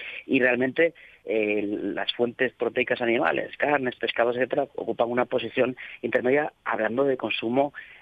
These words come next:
eh, semanal, es decir, pues,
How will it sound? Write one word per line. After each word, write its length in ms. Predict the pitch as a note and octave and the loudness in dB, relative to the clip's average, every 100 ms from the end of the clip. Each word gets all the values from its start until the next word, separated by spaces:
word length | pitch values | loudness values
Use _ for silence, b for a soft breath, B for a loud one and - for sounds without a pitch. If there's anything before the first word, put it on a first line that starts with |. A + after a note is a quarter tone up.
| B | B
eh, 1000 | A2+ G#2+ G2+ G2 F#2+ F#2+ F#2+ F#2+ F#2 - - | 0 2 2 0 -2 -2 -2 -2 -2 -4 -6
semanal, 600 | G#2+ G2 G#2+ C3+ F2 - | -2 2 2 2 -2 -8
es 80 | - | -8
decir, 240 | G#2 G#2+ F2 | -4 -4 0
pues, 200 | G2+ | 2